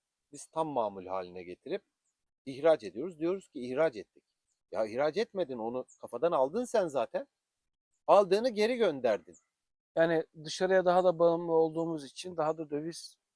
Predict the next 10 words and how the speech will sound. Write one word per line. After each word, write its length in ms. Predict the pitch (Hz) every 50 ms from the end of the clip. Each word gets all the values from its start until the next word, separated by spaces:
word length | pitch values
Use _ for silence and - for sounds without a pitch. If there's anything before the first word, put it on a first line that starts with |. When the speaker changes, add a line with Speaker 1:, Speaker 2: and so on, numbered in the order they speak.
| _ -
Speaker 2:
ihtiyacımız 760 | 135 _ - - 143 131 127 - 123 151 190 190 - - - -
ortaya 380 | 160 156 143 - - 151 139
çıkıyor. 400 | - - - _ _ 113 123 160 190
Speaker 1:
Evet, 240 | - - - _ -
borçluluğun 580 | 104 110 120 - - - 127 123 127 127 120
çok 260 | 107 - 147 160 - -
yüksek. 380 | 107 - - 165 202 - _
Borcun 480 | 139 135 131 127 120 113 127 123 117 107
gitgide 460 | 127 139 _ - 113 95 98 90 -
büyüyor. 460 | 87 107 123 160 190 202 208 214 247